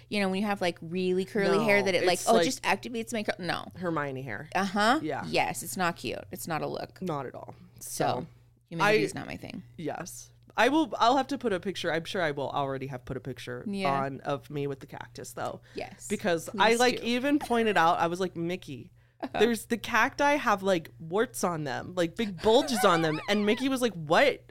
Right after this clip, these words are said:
Speaker 2: are you even
Speaker 1: What are you
Speaker 2: talking about? I
Speaker 1: talking
Speaker 2: don't even
Speaker 1: about?
Speaker 2: know. Like, what are
Speaker 1: Yeah.
Speaker 2: you talking about?" I was like, "The warts, they got, like, big, funny
Speaker 1: Yeah.
Speaker 2: bulges on them when they're growing."
Speaker 1: I've
Speaker 2: And
Speaker 1: never even
Speaker 2: <laughs>
Speaker 1: noticed. They're just like, I don't know, like, that's just what cacti look like. Is it
Speaker 2: We
Speaker 1: cactuses or cacti?
Speaker 2: I
Speaker 1: Do we
Speaker 2: think
Speaker 1: know?
Speaker 2: it's cacti.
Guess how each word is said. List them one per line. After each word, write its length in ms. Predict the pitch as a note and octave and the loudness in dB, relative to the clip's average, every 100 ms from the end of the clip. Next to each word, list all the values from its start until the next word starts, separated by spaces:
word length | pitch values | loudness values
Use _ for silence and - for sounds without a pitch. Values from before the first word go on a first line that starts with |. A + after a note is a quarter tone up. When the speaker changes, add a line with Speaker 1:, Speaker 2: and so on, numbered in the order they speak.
| - | -2
Speaker 2:
are 60 | A3 | 0
you 220 | G3+ G3+ | 0 -2
even 220 | G#3+ A3 | 0 0
Speaker 1:
What 80 | G3+ | 2
are 20 | |
you 60 | - | 4
Speaker 2:
talking 280 | G#3+ - F3+ | 4 4 2
about? 120 | E3+ | 4
I 140 | A3 | 6
Speaker 1:
talking 20 | B3+ | 6
Speaker 2:
don't 160 | D#4 D4 B3+ | 6 4 2
even 60 | A3 G3 | 2 4
Speaker 1:
about? 40 | |
Speaker 2:
know. 220 | F#3+ A3+ - | 6 6 6
Like, 160 | A#3 | 2
what 340 | F3+ D#3+ G3+ A3+ | 0 2 4 6
are 60 | A#3 | 6
Speaker 1:
Yeah. 60 | |
Speaker 2:
you 60 | G3+ | 6
talking 180 | G3 G3+ | 4 4
about?" 220 | D#3+ D3+ - - - | 2 0 -4 -12 -8
I 40 | |
was 140 | B3+ | -8
like, 140 | C#4 - | -8 -4
"The 100 | D4+ | -4
warts, 600 | A3+ B3+ A4 C#4 - - | 2 6 6 6 2 -4
they 120 | C#4 | 0
got, 200 | C4 D4 | 2 2
like, 280 | C4 C4+ A3 | 2 -2 0
big, 280 | C#4 C#4 A#3 | -2 -2 -6
funny 140 | - | 2
Speaker 1:
Yeah. 240 | A3+ F#3+ E3 | 6 8 6
Speaker 2:
bulges 520 | - A3 F4 D#4 C4+ A#3+ | 4 0 0 -2 2 4
on 240 | A3 G#3+ | 4 2
them 160 | F#3+ F#3 | 0 0
when 160 | G3 | 0
they're 140 | G#3 G#3 | 0 -2
growing." 500 | F#3+ G#3 A#3+ F#4+ B3 | -2 0 2 2 4
Speaker 1:
I've 140 | B3 | 4
Speaker 2:
And 80 | F#3 | 4
Speaker 1:
never 160 | A3 A3+ | 2 2
even 260 | B3 A#3+ G#3+ | -2 0 2
Speaker 2:
<laughs> 0 | |
Speaker 1:
noticed. 840 | F3+ F#3+ F4+ - A#3 F#4+ - - F4 - - - - - | 2 2 0 -2 -2 -4 -4 -8 -10 -10 -12 -12 -10 -4
They're 120 | A#3+ | -2
just 180 | B3 - | -2 0
like, 180 | C4 B3 | 0 4
I 20 | |
don't 100 | E4+ | 4
know, 60 | |
like, 140 | B3 A#3 | 4 4
that's 180 | A#3 B3+ | 2 0
just 160 | B3 | -2
what 120 | B3 A#3+ - | -4 -4 -14
cacti 460 | - G#3+ G#3+ A#3 A3 | -6 -4 -4 -4 -4
look 300 | G3 G#3 G#4+ | -4 -4 -2
like. 180 | - G#3+ | -2 2
Is 160 | C#4 C#4+ | 2 2
it 100 | D#4 | 2
Speaker 2:
We 20 | |
Speaker 1:
cactuses 440 | F4+ G#4+ A4 A4 G#4 | 2 2 0 0 0
or 80 | D#4 | -2
cacti? 420 | B3 G#3+ - - | -4 -4 -8 -4
Speaker 2:
I 80 | - | -4
Speaker 1:
Do 100 | - | -2
we 80 | C4+ | -2
Speaker 2:
think 140 | F#4+ | 0
Speaker 1:
know? 40 | G4+ | -2
Speaker 2:
it's 100 | A#4 | -4
cacti. 640 | - G#3+ D#3+ - A#2 - | -4 0 0 0 -4 -4